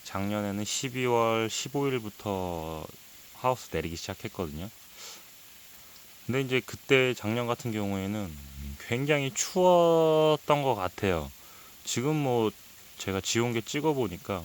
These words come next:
벌써 십 도거든요. 그러니까 워낙 요새 따뜻하죠. 그러니까, 어,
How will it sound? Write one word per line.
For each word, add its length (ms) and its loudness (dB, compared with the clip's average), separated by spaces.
벌써 260 -2
십 320 -4
도거든요. 600 -2
그러니까 300 -10
워낙 500 -2
요새 380 -2
따뜻하죠. 600 -4
그러니까, 420 -8
어, 800 -6